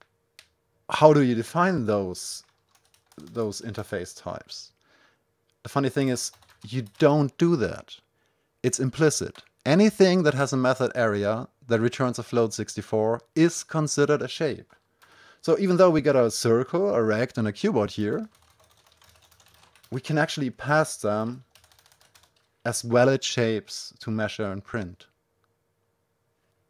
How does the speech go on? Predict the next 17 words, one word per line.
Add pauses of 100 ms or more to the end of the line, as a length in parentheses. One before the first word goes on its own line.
(2000)
So
let's
do
that (840)
for
all
of
those (1600)
three
here. (720)
And
let's
run
that. (3250)
And
we
see,